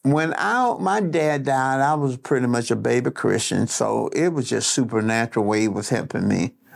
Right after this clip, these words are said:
But when my mother died, I had information.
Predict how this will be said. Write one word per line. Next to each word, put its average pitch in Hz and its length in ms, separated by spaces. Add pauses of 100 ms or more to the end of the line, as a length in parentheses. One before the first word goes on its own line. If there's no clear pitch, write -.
(680)
But 113 260
when 113 180
my 107 160
mother 180 420
died, 113 380
I 117 140
had 110 500 (440)
information. 110 840